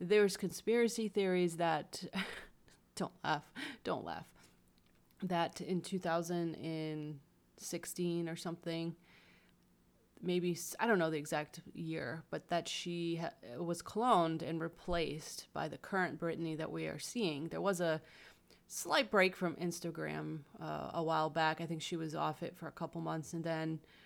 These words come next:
when she came back, she seemed different. And I don't believe in that conspiracy, obviously. It's like the Avril Lavigne one where she died ages ago and was replaced by a,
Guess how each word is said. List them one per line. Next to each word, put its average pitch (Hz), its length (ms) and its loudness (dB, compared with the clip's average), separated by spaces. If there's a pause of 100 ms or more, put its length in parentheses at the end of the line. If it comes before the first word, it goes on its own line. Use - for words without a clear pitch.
(460)
when 165 360 0
she 170 160 -6
came 170 280 -2
back, 160 240 2
she - 160 -8
seemed 156 360 -4 (440)
different. 165 420 -2 (100)
And 180 240 0 (140)
I 214 140 4
don't 233 160 4
believe 185 300 2
in 170 120 2
that 156 240 0
conspiracy, 160 560 -2
obviously. 147 460 -4
It's 165 180 -2
like 180 140 4
the 175 120 2
Avril 165 320 8
Lavigne 165 380 6
one 170 260 4
where 151 200 -2
she - 200 -6
died 156 400 2
ages 156 320 0
ago 156 360 2
and 151 120 0
was 151 160 -4
replaced 156 460 -2
by 143 120 -4
a, - 160 -4